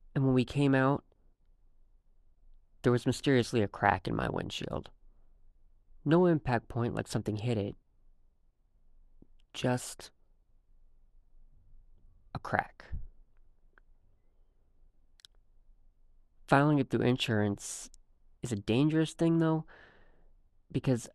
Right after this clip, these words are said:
I was hit in a parking lot about a month ago, and it was somehow decided that it was my fault. On top of that, when I started the claim, they came back and said paying for the whole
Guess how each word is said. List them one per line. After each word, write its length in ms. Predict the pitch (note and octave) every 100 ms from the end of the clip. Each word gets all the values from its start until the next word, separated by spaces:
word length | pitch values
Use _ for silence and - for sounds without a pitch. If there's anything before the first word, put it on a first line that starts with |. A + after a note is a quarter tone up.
| _ _ _
I 80 | -
was 140 | D#3 D3+
hit 160 | D#3
in 60 | C3+
a 40 |
parking 400 | - C#3 D3 C3+
lot 160 | G#2+ G2+
about 200 | F#2+ G2+
a 40 |
month 260 | G2 G2 G2
ago, 300 | F#2+ G2 F#2+
and 100 | -
it 80 | A2
was 100 | B2
somehow 380 | - F#3+ E3 C#3
decided 420 | A#2+ - G2+ G2+
that 100 | -
it 60 | F2+
was 160 | A2
my 140 | - -
fault. 220 | - - - _ _ - - - _ _ - - - - _ _
On 100 | D3+
top 240 | C3+ C#3+ C#3
of 80 | A#2
that, 280 | A#2 -
when 100 | B2+
I 40 | A#2
started 300 | - B2+ A#2+
the 80 | A2+
claim, 440 | - B2+ A2 G#2+
they 120 | A2+
came 220 | - A#2
back 160 | A2 G#2
and 80 | A#2
said 220 | - G#2+
paying 260 | - A#2 A2
for 160 | -
the 100 | G#2+
whole 360 | G#2 A#2+ A2 G2+